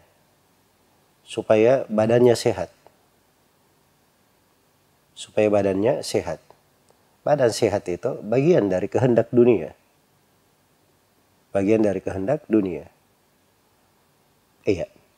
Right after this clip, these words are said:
Maka ini masuk di dalam cakupan ayat. Masuk di dalam cakupan ayat bahwa tidak ada bagian untuk mereka di akhirat kecuali di neraka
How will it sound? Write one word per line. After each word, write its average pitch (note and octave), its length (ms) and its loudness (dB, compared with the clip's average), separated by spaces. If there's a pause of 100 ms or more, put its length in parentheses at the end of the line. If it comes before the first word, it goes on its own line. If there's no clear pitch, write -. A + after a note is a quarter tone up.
(520)
Maka G2+ 200 -2
ini A2 160 2
masuk A2 400 0 (160)
di A2 80 -2
dalam G2+ 320 -2
cakupan F#2+ 480 -6
ayat. E2 320 -12 (3000)
Masuk G#2+ 320 -2
di G#2+ 80 4
dalam G2 240 -2
cakupan - 480 -12
ayat B2+ 280 0 (2000)
bahwa F#2+ 500 -4 (520)
tidak G#2 340 0
ada G2 60 -2
bagian F#2+ 400 0
untuk F#2 280 -8
mereka G2 360 -4
di F#2 80 -2
akhirat G#2+ 400 -6
kecuali G2 500 -8
di G2 60 -6
neraka G2 480 -4